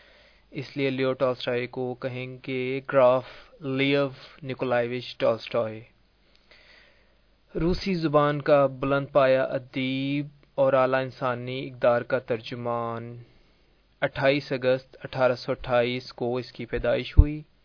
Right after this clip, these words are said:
War and Peace और Anna Karenina का शुमार दुनिया के बेहतरीन और तवील तरीन सबसे ज़्यादा सफ़ात वाले novels में होता है, जो कि Leo Tolstoy या Lev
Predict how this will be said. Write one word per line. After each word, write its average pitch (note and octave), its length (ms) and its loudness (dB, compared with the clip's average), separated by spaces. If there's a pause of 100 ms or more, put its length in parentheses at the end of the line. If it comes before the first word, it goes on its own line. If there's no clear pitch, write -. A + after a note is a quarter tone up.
(760)
War D3 320 10
and E3+ 180 0 (100)
Peace D#3 360 -2 (560)
और C#3+ 340 8 (100)
Anna D3 340 2 (240)
Karenina C#3 560 2 (580)
का C#3 140 6
शुमार B2+ 460 0
दुनिया B2+ 320 -6
के C3 120 -6
बेहतरीन B2+ 460 -6
और B2 100 -4 (100)
तवील C3 280 -4
तरीन B2+ 360 -8
सबसे - 360 -4
ज़्यादा C3+ 220 2
सफ़ात B2 460 -2
वाले B2 180 -2
novels A#2 440 -6
में C3 100 -10
होता B2 440 -4
है, A2+ 240 -12 (260)
जो C3+ 160 -2 (100)
कि D3+ 340 -4 (100)
Leo B2 280 -4
Tolstoy B2 720 0 (600)
या C3 240 2
Lev C#3 460 0